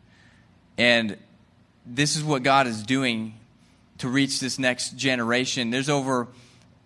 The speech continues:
a billion unsaved people in China, and there's more children in China than even people in the United States. And it's a generation that needs God,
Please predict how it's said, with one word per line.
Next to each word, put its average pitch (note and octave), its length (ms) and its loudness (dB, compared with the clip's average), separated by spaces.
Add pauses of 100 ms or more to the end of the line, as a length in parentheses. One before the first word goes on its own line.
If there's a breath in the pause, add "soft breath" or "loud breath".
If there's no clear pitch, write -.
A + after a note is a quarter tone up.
(160)
a A#2+ 80 0
billion C#3+ 500 0
unsaved C3 420 -2
people C3 360 -4
in A2+ 80 -4
China, A#2 640 -2
and B2+ 140 -4
there's B2+ 120 -6
more C3 140 -2
children C3+ 480 -2
in A#2 100 -4
China A#2+ 480 -2
than A#2+ 280 -6
even A#2 240 -4
people C3 320 -6
in A2+ 60 -6
the A2+ 60 -6
United G#2+ 320 -6
States. - 480 -8 (1080 soft breath)
And B2 140 -2
it's B2+ 140 -4
a C3 60 0
generation B2+ 640 -2
that A2+ 120 -2
needs B2 320 -4
God, A#2 500 2